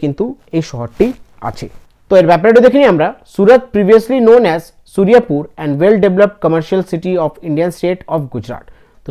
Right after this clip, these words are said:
সুরতকে আগের নাম ছিল হচ্ছে সুরিয়াপুর, আর এটা হচ্ছে একটা খুবই বড় গুজরাটের একটা কমার্শিয়াল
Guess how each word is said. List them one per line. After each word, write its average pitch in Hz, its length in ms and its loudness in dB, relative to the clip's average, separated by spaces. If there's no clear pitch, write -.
সুরতকে 226 380 -2
আগের 185 260 -2
নাম 202 100 0
ছিল 208 120 -4
হচ্ছে 190 220 -4
সুরিয়াপুর, 165 440 -2
আর 143 140 -6
এটা 151 120 -2
হচ্ছে 175 180 -4
একটা 185 140 -6
খুবই 180 200 -4
বড় 190 140 4
গুজরাটের 160 420 -4
একটা 170 120 -6
কমার্শিয়াল 147 400 -6